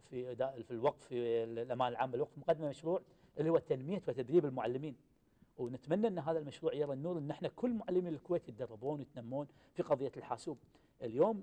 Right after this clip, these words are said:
ليش المعلم؟ أنت اليوم قاعد تقول حق المعلم أبيك أنت تصير، آه، متميز وكذا، ما الطالب غالبك. الطالب اليوم أنا ولدي لما أقول له معلومة قال لي: "بس، بس يبا بطل السي دي ولا ال-، ال-، ال-، السكل-، شو اسمه وكذا، طلع المعلومة أحسن منك أنت".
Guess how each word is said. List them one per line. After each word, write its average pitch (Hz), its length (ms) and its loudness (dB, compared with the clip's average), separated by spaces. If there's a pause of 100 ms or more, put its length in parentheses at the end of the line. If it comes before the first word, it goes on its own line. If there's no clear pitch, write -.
ليش 175 260 4
المعلم؟ 156 480 0
أنت 175 180 -2
اليوم 175 340 4
قاعد 135 160 2
تقول 156 140 2
حق 160 160 -2
المعلم 165 440 4
أبيك 160 320 2
أنت 170 220 -2
تصير، 170 580 6 (380)
آه، 160 240 0
متميز 160 560 4
وكذا، 135 280 2
ما 131 100 -2
الطالب 202 380 6
غالبك. 185 520 2 (200)
الطالب 196 380 8
اليوم 190 280 6
أنا 185 160 2
ولدي 185 420 6
لما 185 160 6
أقول 185 160 4
له 190 60 6
معلومة 190 340 2
قال 180 120 6
لي: 175 60 4
"بس، 160 160 4
بس - 200 -6
يبا 123 100 0
بطل 160 540 4
السي 151 240 -4
دي 170 180 4
ولا 156 220 4 (360)
ال-، 147 140 0
ال-، 143 160 -2
ال-، 143 180 -2
السكل-، 156 680 -4
شو 160 100 -4
اسمه 165 260 -2
وكذا، 156 260 -2
طلع 190 300 6
المعلومة 156 340 4
أحسن 202 220 0
منك 202 280 -4
أنت". 165 240 -4